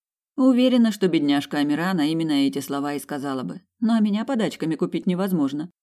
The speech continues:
Вот интересно, что планирует предпринять герцог, добившись влюбленности будущей королевы?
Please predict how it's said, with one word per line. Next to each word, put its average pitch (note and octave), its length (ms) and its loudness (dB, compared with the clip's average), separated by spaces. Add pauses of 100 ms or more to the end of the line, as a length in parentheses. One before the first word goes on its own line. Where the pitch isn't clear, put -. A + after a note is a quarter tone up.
(200)
Вот D3+ 220 -4
интересно, C#3+ 480 -6
что - 200 -12
планирует A#3+ 480 -2
предпринять F#3+ 520 -2
герцог, C#3 460 -6
добившись D3+ 520 -4
влюбленности E3+ 640 -2
будущей F3+ 340 -2
королевы? G3 540 -4